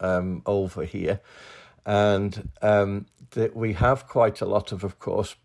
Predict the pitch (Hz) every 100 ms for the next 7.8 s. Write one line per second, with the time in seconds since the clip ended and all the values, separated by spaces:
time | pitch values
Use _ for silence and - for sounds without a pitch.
0 | _ _ - 110 - 101 92 101 95 90
1 | 113 101 95 - 117 110 101 92 - 101
2 | 95 98 101 95 101 95 95 92 107 92
3 | 92 90 92 - 101 - 113 95 131 -
4 | - - - - _ 101 98 98 98 92
5 | - 107 95 101 101 101 95 - 95 87
6 | 101 92 87 85 98 113 - - _ 95
7 | 95 98 95 95 92 98 95 95